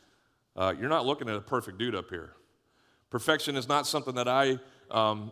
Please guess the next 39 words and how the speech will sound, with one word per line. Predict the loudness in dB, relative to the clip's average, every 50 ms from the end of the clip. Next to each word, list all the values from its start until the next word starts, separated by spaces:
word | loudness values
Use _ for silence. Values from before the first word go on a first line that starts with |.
| -12 _
even, | -2 -2 0 0 -2 -4 -6 -4 -2
uh, | 0 2 2 2 0 -4 -8 -18 -20 _ _ -8
uh, | -6 -6 -6
hope | -2 0 2 2 2 0
to | -2 -4
achieve | -4 -4 -2 -2 -2 0 0
in | 0 -2
this | -2 -2 0
lifetime. | 0 2 0 0 0 -2 -4 -6 -6 -6 -10 -16 -18 -12
I | -10
mean, | -6 -4 -4
I, | -4
I | -4 -6 -8
don't | -8 -6
mean | -8 -8 -8
to | -6
be | -4 -2 -2
like, | 0 -2 -2 -4
just, | -6 -8 -8 -8 -8
you | -10 -12
know, | -12 -12
give | -12 -12 -12 -10
myself | -8 -8 -8 -8 -8 -10 -10
a | -10 -8
break, | -6 -4 -4 -4 -6
but, | -10 -16 -12 -10
but | -10 -8
it's | -8 -6
just, | -6 -6 -6 -6 -6
we're | -6 -2
gonna | 0 0 0
war | -2 0 0 2 4 4 4 2
against | 0 -2 -6 -8 -10 -10 -10
the | -10 -6
old | -4 -4 -4 -4 -6
man | -8 -10 -12 -12 -14
and | -16
against | -14 -14 -14 -14 -16
flesh | -16 -12 -8 -6 -6 -6 -6 -8 -12